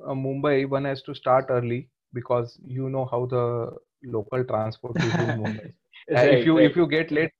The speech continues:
Speaker 1: uh, you will have to go through the crowd. And, uh, say if a matter is listed at ten thirty A M, or if it is listed high on the board, say f-,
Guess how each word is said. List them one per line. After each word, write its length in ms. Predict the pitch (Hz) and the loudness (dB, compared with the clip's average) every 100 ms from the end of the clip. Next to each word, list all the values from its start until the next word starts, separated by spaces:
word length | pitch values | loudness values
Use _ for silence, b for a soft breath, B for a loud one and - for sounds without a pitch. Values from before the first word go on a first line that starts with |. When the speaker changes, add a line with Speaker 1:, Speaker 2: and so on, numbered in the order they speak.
| 135 | 0
Speaker 1:
uh, 160 | 143 | 4
you 280 | 135 135 156 | 4 4 4
will 120 | 170 | 6
have 180 | 165 151 | 4 2
to 60 | 160 | -2
go 140 | 143 | -4
through 220 | 139 - | -4 -6
the 80 | 131 | -6
crowd. 300 | 127 110 95 - b b _ | -2 -2 -2 -6 b b _
And, 480 | 135 143 156 160 160 | -2 0 0 -4 -8
uh, 580 | 156 147 135 127 127 127 | -2 2 6 6 4 0
say 340 | - 170 170 | -4 0 2
if 140 | 165 180 | 2 0
a 100 | 165 | 0
matter 400 | 151 143 156 165 | 0 0 -2 -6
is 160 | 165 | -6
listed 380 | 151 147 160 151 | -8 -10 -4 0
at 220 | 151 151 _ _ - _ _ | 0 0 _ _ -20 _ _
ten 200 | 139 147 | -2 -2
thirty 380 | 151 139 160 - | -6 -8 -8 0
A 220 | 139 131 | 2 2
M, 100 | 117 | 0
or 140 | - 151 | -2 -2
if 120 | 160 | -2
it 120 | 175 | -4
is 120 | 175 156 | -4 -6
listed 360 | 147 143 160 | -8 -6 -4
high 260 | 131 135 143 | -2 0 0
on 100 | 143 | -2
the 80 | 143 | -6
board, 300 | 127 117 110 | -4 -4 -4
say 140 | |
f-, 60 | 139 | -8